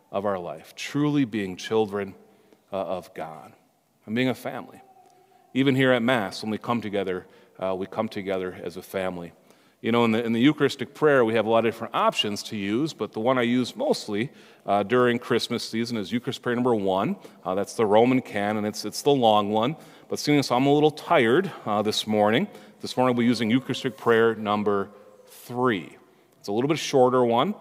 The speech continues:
It's not the shortest, by the way. That's two. But whenever we get to a point in Eucharist prayer number three,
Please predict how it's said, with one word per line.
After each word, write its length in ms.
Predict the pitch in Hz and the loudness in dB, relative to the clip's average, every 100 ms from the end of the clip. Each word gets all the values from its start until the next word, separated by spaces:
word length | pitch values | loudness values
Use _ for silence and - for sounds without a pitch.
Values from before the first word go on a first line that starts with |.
| - | -16
It's 120 | - | -8
not 140 | 92 - | -6 -4
the 60 | |
shortest, 480 | - 143 107 101 - | 0 6 6 4 -2
by 140 | 104 | -2
the 100 | 98 | 2
way. 200 | 98 113 | 4 4
That's 240 | 143 101 - | 2 -2 -4
two. 320 | - 127 101 - - - - _ | 2 4 4 -2 -20 -20 -20 _
But 180 | 123 131 | 0 2
whenever 240 | 147 233 294 | 2 2 2
we 80 | |
get 160 | 220 196 | 2 2
to 120 | 143 | 0
a 40 | 123 | -2
point 460 | - 139 139 147 | 0 0 0 0
in 120 | 117 | 0
Eucharist 340 | 135 - 139 - | 0 -2 -8 -4
prayer 160 | 139 | -2
number 180 | 127 104 | 0 -2
three, 800 | 101 - - 165 175 120 92 92 | -6 -12 -16 -6 -2 -2 -2 -6